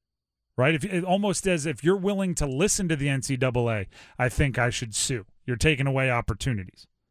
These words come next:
Should Tez Walker sue? Because here's the thing. I see the importance in letting him play. I see the importance in a, a speedy decision. I've talked about it.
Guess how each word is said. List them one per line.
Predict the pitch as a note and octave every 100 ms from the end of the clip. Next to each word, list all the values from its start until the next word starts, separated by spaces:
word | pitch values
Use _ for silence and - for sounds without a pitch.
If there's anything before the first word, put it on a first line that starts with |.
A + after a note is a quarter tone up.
| _ _ _ _ _ _ _ _ _ _ _ -
Should | - A#3 F#3
Tez | - - G#3 F#3 E3
Walker | D3 F#3+ E3 G3 E3+
sue? | - - C4 A#3+ G2+ - _ _ _ _ _ _ _ _ _ _ _ _ -
Because | F#3 G3 B2+
here's | B3+ F3
the |
thing. | E3 A#3+ - - - -
I | D3 A3+
see | - A#3+
the | F#3+
importance | D#3 E3 C3+ B2
in |
letting | A#2+ A#2
him | G#2+
play. | - A2+ D3+
I | C3
see | C#3+
the | B2+
importance | B2+ - B2 A2+ B2
in | A#2+
a, | A#2+
a | C3+
speedy | A#2+ - C#3+ C3+ B2+
decision. | A2+ - B2 A2+ F3
I've | -
talked | A#3+ B3+ -
about | B2
it. | G2